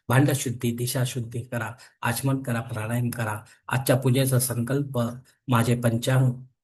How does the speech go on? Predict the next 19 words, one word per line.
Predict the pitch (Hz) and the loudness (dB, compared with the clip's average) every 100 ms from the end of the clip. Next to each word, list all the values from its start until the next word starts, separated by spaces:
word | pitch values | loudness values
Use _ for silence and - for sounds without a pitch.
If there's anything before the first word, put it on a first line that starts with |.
| _ _ _ - | _ _ _ 0
आजचे | 120 120 123 | 0 2 0
पाहून | 120 113 117 | 2 0 0
सोडा. | 127 127 113 110 - _ | 0 0 -2 -4 -12 _
संकल्प | - 117 123 127 123 | -2 0 2 0 0
संपल्यावर | 123 117 120 127 131 | -2 -4 -2 -2 -2
आपल्या | 117 117 117 117 - _ - | -2 -4 -4 -6 -12 _ 0
उजव्या | 123 139 131 | 2 6 6
हाताच्या | 127 131 127 113 | 6 4 -2 -2
तळहातावर | 123 113 113 123 | -2 -2 -2 -4
संकल्पाचे | 113 120 123 123 123 123 | -2 -4 -4 -2 -4 -4
पाणी | 123 117 120 | -6 -4 -2
समोरच्या | - 120 123 117 120 | -2 0 -2 -2 -6
ताम्हणात | - 110 110 123 127 | -6 -8 -6 -4 -4
सोडून | - 113 113 | -6 -8 -8
द्या. | 117 113 107 - 113 - _ _ _ _ | -10 -12 -14 -14 -16 -18 _ _ _ _
आता | 120 127 131 | 0 4 4
शंख | 147 147 139 | 4 2 4
व | 135 127 | 2 2
घंटेची | 117 113 123 123 123 120 117 107 | 2 0 0 0 0 0 -2 -4